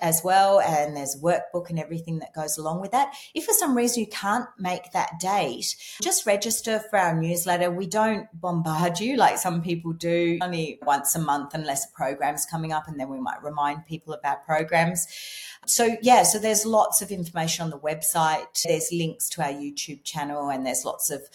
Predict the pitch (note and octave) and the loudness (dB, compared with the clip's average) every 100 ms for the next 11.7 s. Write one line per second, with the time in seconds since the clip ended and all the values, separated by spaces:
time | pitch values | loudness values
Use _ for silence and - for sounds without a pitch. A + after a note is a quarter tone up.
0 | - - E3+ E3 D3+ D3 D3 - - - | -20 -6 0 2 2 0 -2 -4 -4 -2
1 | G3+ - - - F3 F3 F3+ E3+ E3+ E3+ | -4 -4 -2 -2 2 4 8 8 10 6
2 | F3 F3 - G#3 G3 - - G3+ - - | 4 2 2 6 6 6 2 0 0 0
3 | F3 E3+ - E3+ E3 E3 D#3+ - D3 C#3+ | 0 -2 -6 -4 -2 -2 -6 -4 -6 -6
4 | C#3+ D#3+ C#3 D3 E3 C#3+ C#3+ C#3+ C#3+ C#3+ | -8 -4 -4 -2 -2 -2 -4 -6 -8 -8
5 | D#3+ C3+ C#3 D#3 - D3 C#3 C#3 D3+ C#3+ | -2 0 0 -2 0 0 0 -4 -6 -8
6 | - - D#3+ D3+ D3 C3+ C3+ C3 - - | -12 0 4 6 4 4 0 -2 -6 -14
7 | - D3 - C#3 C3+ C#3 C3+ C3 A#2 B2 | -14 -12 -8 -4 -2 -2 -2 -2 0 0
8 | B2 C3+ - _ C#3+ D3 C#3 C3+ C3+ - | 0 -2 -16 _ -6 -4 -2 -4 -4 -2
9 | D3+ C#3 - - - A#3 C4+ E4+ G#3 G3 | -2 -4 -6 -8 -4 -2 2 2 0 0
10 | F#3 - F3+ E3 E3 D#3+ E3 E3+ - F3 | -2 -2 -6 -2 0 0 0 -2 -2 -4
11 | E3+ - - G#4+ - - - | -4 -6 -2 0 -2 -4 -12